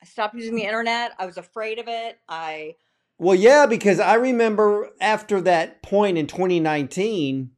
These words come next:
Speaker 1: Huh.
Speaker 2: you were a ghost.
Speaker 1: Yeah, I
Speaker 2: I mean,
Speaker 1: stopped.
Speaker 2: e-, even the stalker wasn't
Speaker 1: Right.
Speaker 2: using your accounts.
Speaker 1: Right. I guess so.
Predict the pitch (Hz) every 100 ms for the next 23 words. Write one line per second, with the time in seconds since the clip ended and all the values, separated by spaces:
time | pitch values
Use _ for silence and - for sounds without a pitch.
0 | _ _ _ _ _ 185 180 _ - 120
1 | 131 190 180 135 110 101 113 117 95 -
2 | - - - _ _ _ _ _ - 226
3 | 254 160 _ 196 165 175 214 - _ -
4 | - - 233 247 262 233 196 - - 208
5 | 247 254 220 170 131 117 _ - 131 165
6 | 165 151 143 147 147 143 135 127 113 123
7 | 98 - - - _ _ _ _ 190 214
8 | 156 _ _ _ _ _ _ _ _ _
9 | _ _ - 185 175 190 - 269 359 214
10 | 151